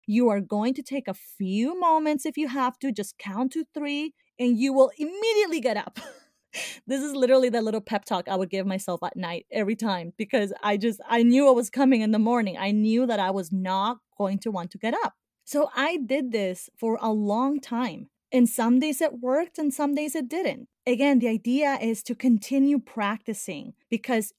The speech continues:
every day will get a little bit easier. So one step at a time. Another tip that really helped me,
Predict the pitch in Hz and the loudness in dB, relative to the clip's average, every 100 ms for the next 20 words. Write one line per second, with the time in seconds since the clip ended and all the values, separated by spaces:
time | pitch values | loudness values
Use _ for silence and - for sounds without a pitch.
0 | _ 240 254 254 285 277 208 202 196 233 | _ 0 2 0 -4 -4 -2 -2 0 -2
1 | 202 196 214 226 220 214 202 220 214 214 | -4 0 2 2 0 0 -2 -2 -2 0
2 | 202 202 214 214 175 190 - 190 175 - | 0 0 0 -2 -2 -4 -4 -10 -10 -10
3 | 151 - 190 175 180 262 302 269 247 - | -12 -8 -8 -6 -2 0 0 0 -4 -4
4 | 202 196 - 147 - - _ _ _ _ | -6 -6 -10 -12 -12 -16 _ _ _ _
5 | 247 262 370 480 - 220 - 214 196 196 | 4 4 4 2 0 -4 0 -2 -2 -4
6 | 180 226 233 208 208 196 196 180 180 185 | -2 0 0 -2 -4 -2 -4 -4 -6 -8
7 | 180 | -10